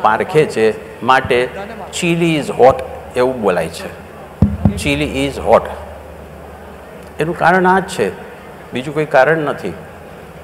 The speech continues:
હવે આ બહુ સૂક્ષ્મ ભેદરેખા મેં આંકી. આપણે બધાએ એમાં ન પડવું, પડવાની કંઈ જરૂર નથી, પણ મુખ્ય વાત તો એ છે કે તમે આ બધો નકશો માની નહીં લેતા, એ બધું સાચું નથી હોતું.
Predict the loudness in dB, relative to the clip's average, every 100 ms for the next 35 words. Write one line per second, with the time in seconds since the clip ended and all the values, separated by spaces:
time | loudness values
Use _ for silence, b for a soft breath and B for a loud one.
0 | -20 -20 -20 -20 -4 4 6 6 2 -2
1 | -6 -12 -12 -6 -6 -4 -2 2 6 6
2 | 6 2 4 4 4 4 2 2 -2 -6
3 | -8 -14 -18 -18 -20 -20 -20 -4 2 4
4 | 4 6 6 6 4 6 6 8 6 6
5 | 2 -2 0 4 4 4 -2 0 2 2
6 | 2 0 -2 -6 2 2 2 -2 2 6
7 | 6 4 2 2 2 0 0 0 2 2
8 | 4 4 2 0 0 2 2 2 0 0
9 | 0 -2 -4 -8 -14 -18 -18 -20 -18 -12
10 | -6 -4 -4 -4 -4 -4 -2 0 0 0
11 | 0 -2 -4 -6